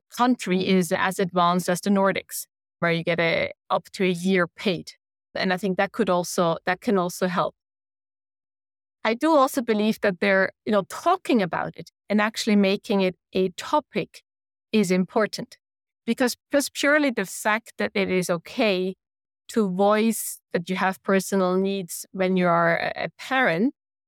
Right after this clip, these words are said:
or actually also for other reasons. And I think that's also something that I've, you know, I'm embarking on a learning journey is, you know, my,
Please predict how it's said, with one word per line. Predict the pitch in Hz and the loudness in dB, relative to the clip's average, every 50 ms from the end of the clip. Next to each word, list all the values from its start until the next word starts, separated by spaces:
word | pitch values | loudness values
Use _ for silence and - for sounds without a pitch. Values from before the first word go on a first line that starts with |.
| _ _ _ | _ _ _
or | - - | 0 2
actually | 349 508 508 - - - 440 | 2 2 2 2 2 2 2
also | 427 427 - 381 359 | 2 2 0 -2 0
for | - 269 | 2 2
other | 247 262 302 320 370 269 | 4 4 4 4 2 2
reasons. | 208 175 175 - - 175 - | 2 0 -2 -4 -6 -6 -2
And | 208 202 | -2 -2
I | 208 | 0
think | - 233 226 - | 0 -2 0 0
that's | 240 226 - | -2 0 2
also | 240 240 240 - 247 | 0 0 2 0 0
something | - 233 220 220 - 233 208 | 0 0 0 0 -2 -2 -2
that | 208 202 | 0 0
I've, | 202 202 214 226 262 247 - - - - _ _ _ _ _ _ _ _ _ _ _ _ _ _ - | 2 2 2 2 0 -2 -6 -10 -18 -20 _ _ _ _ _ _ _ _ _ _ _ _ _ _ -2
you | 196 | 0
know, | 185 185 185 175 - - - - | 2 2 2 0 -2 -6 -4 -2
I'm | 226 214 233 247 | 0 2 4 4
embarking | 247 240 185 208 196 202 220 - - 254 202 190 | 4 4 4 4 2 2 2 0 -2 0 0 2
on | 190 185 | 2 2
a | 185 | 2
learning | 185 190 208 233 240 233 208 196 | 2 2 4 4 4 4 4 2
journey | 175 175 175 175 180 180 185 180 175 | 2 2 2 2 2 2 2 2 2
is, | 175 170 202 | 0 0 0
you | 175 | 0
know, | 175 180 | 0 0
my, | 180 180 185 185 | 2 0 0 0